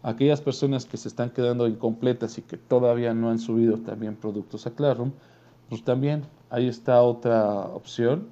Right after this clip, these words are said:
ya realizada para que lo puedan ajustar. Reitero, trabajando ecuación. Ajá, trabajando ecuación. Para que estas cosas,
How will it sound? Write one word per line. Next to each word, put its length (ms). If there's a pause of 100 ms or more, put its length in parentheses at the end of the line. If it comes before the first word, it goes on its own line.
(260)
ya 220
realizada 640
para 240
que 80
lo 100
puedan 380
ajustar. 580 (640)
Reitero, 480 (560)
trabajando 840 (540)
ecuación. 680 (680)
Ajá, 440
trabajando 580
ecuación. 600 (440)
Para 240
que 120
estas 280
cosas, 580